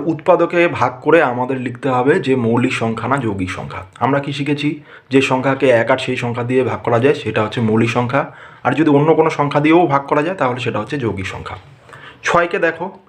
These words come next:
এক থেকে শুরু করো, তাহলে ছয়কে কি এক দিয়ে তো ভাগ করা যায়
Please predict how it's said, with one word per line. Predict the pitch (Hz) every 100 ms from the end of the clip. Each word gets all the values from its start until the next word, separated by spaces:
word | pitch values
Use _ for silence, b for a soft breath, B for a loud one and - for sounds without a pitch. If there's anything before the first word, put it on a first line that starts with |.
| 147
এক | 147
থেকে | 170 160 -
শুরু | 147
করো, | 143 - - - b b b -
তাহলে | 147 147
ছয়কে | - 156 165 175
কি | - - - 143
এক | 143
দিয়ে | 143 156
তো | 143
ভাগ | 123 123
করা | 135 123
যায় | 120 110